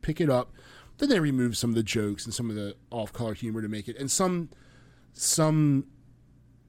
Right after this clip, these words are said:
networks are, are a little bit more conservative, so they won't, like,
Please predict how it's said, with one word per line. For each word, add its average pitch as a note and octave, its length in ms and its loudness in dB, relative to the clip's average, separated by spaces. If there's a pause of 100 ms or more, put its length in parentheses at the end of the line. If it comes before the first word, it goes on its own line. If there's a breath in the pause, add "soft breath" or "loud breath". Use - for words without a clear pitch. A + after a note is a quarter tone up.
networks C3+ 760 0
are, A2+ 320 -2 (460)
are A#2+ 120 0
a A#2 60 0
little B2+ 200 4
bit B2 120 2
more A#2+ 180 0
conservative, A#2+ 600 0
so - 100 -4
they A#2+ 120 2
won't, A#2+ 360 -2
like, G#2 200 -4